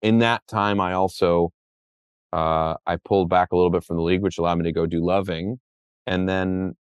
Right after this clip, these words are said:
other things that sort of came after that. So it was really kind of resetting everything and clearing the, clearing the, clearing the table a little bit, and then starting fresh. But that was the last time I felt, like, truly, like, sapped. Um,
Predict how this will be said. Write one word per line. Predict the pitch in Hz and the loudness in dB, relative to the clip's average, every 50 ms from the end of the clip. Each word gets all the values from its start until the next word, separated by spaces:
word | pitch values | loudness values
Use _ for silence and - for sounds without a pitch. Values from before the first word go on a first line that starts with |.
| _ - | _ -2
other | 92 98 104 101 95 92 | 0 2 4 4 2 2
things | - 104 95 90 87 | 0 -2 -2 -2 -2
that | 92 85 - | -2 -4 -2
sort | - 95 87 | -2 -2 -2
of | 85 - | -4 -4
came | - 107 92 90 | -4 -4 -2 -2
after | 90 92 90 - 98 | -2 -4 -4 0 2
that. | 113 117 110 - | 2 2 2 2
So | - 113 | 0 -2
it | - | -2
was | 117 120 | -4 -4
really | 139 147 143 131 | -4 -2 -2 -2
kind | - 131 117 | -2 -2 -2
of | 101 90 90 | -2 -2 -2
resetting | 92 98 101 95 - - - 95 95 101 95 90 | 0 0 0 0 -2 0 0 2 2 2 2 0
everything | 85 82 85 85 - - 85 85 87 85 | 0 0 -2 -2 -2 -4 -4 -2 -2 -4
and | 82 82 80 - | -4 -6 -8 -6
clearing | - - 92 90 90 90 87 85 | -2 -2 0 0 0 0 -2 -2
the, | 82 - - - | -4 -6 -6 -6
clearing | - 92 90 87 85 | -4 -2 -2 -2 -2
the, | 80 80 - _ _ _ _ _ - | -4 -6 -10 _ _ _ _ _ -6
clearing | - 92 90 90 87 82 | -2 -2 0 0 -2 -2
the | 80 | -4
table | - - 90 85 82 76 76 73 | -2 -2 0 0 0 0 -2 -4
a | 71 | -4
little | 57 50 50 - | -4 -6 -8 -10
bit, | - 78 - - - - | -10 -10 -10 -10 -10 -12
and | 82 80 80 | -10 -10 -10
then | 80 80 80 78 - | -8 -10 -10 -12 -12
starting | - - - 80 80 78 78 80 | -10 -8 -6 -6 -6 -6 -8 -12
fresh. | - - 82 76 67 - - - - - _ _ _ _ _ _ _ - | -10 -8 -8 -8 -8 -10 -14 -16 -20 -20 _ _ _ _ _ _ _ 0
But | 120 107 | 0 2
that | - 127 123 120 | 4 4 4 4
was | 107 113 98 | 2 0 2
the | 95 | 2
last | 92 90 85 - | 2 2 2 0
time | - 82 82 | -2 -4 -4
I | 80 | -4
felt, | 78 - - 78 - | -4 -4 -4 -6 -4
like, | - 78 78 - - | -4 -6 -6 -8 -10
truly, | - - - 92 90 87 85 78 76 | -14 -8 -4 -2 0 0 0 0 -2
like, | 76 73 73 67 55 - - - _ _ _ _ _ _ _ _ - | -4 -8 -10 -12 -14 -16 -20 -20 _ _ _ _ _ _ _ _ -18
sapped. | - - - 90 73 71 - - - _ - - _ _ _ _ - | -12 -8 -4 -4 -4 -4 -8 -12 -20 _ -20 -20 _ _ _ _ -10
Um, | - 82 80 78 76 76 76 76 73 | -8 -6 -4 -4 -4 -6 -8 -8 -10